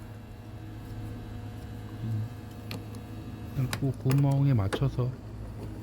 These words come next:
우찌핀이라고 하죠. 우-, 우찌핀 핀에 맞춰서 놓고 꾹 눌러주시면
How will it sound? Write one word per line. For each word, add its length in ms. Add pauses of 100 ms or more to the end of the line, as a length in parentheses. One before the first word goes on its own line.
(1160)
우찌핀이라고 720
하죠. 280 (640)
우-, 40
우찌핀 440
핀에 220
맞춰서 440 (460)
놓고 400
꾹 320 (120)
눌러주시면 520